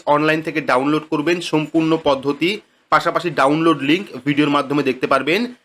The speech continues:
আশা করি ভিডিওটি আপনাদের প্রত্যেকেরই কাজে আসবে। শুরু থেকে শেষ পর্যন্ত অবশ্যই দেখবেন। ভিডিওটি ভালো লাগলে লাইক করবেন, চ্যানেলটিকে সাবস্ক্রাইব করে পাশে রাখা বেল আইকনটি প্রেস করে নোটিফিকেশন অল করে রাখবেন।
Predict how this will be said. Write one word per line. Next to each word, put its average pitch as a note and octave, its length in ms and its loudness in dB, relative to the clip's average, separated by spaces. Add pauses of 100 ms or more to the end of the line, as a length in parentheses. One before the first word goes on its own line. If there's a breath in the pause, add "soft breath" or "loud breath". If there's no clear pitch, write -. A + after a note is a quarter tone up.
(120)
আশা D3+ 240 0
করি G3+ 240 0
ভিডিওটি E3+ 400 2
আপনাদের E3+ 400 0
প্রত্যেকেরই E3 500 -2
কাজে C#3+ 340 -2
আসবে। C3+ 260 -6
শুরু D3+ 180 -4
থেকে D3 220 -6
শেষ D3+ 220 -6
পর্যন্ত D3+ 460 0 (160)
অবশ্যই C#3+ 480 0
দেখবেন। D3+ 280 0 (560)
ভিডিওটি E3+ 520 0
ভালো C#3 200 2
লাগলে B2+ 240 0
লাইক A#2+ 280 0
করবেন, D#3 260 -2
চ্যানেলটিকে B2+ 460 -2
সাবস্ক্রাইব E3 460 -2 (100)
করে F3+ 160 0
পাশে C#3 280 -2
রাখা B2+ 220 -2
বেল C#3 240 -2
আইকনটি F3 340 -2
প্রেস E3 240 -4
করে C3 200 0 (460)
নোটিফিকেশন D#3+ 580 2 (100)
অল D3 180 2
করে E3+ 220 0
রাখবেন। E3+ 380 0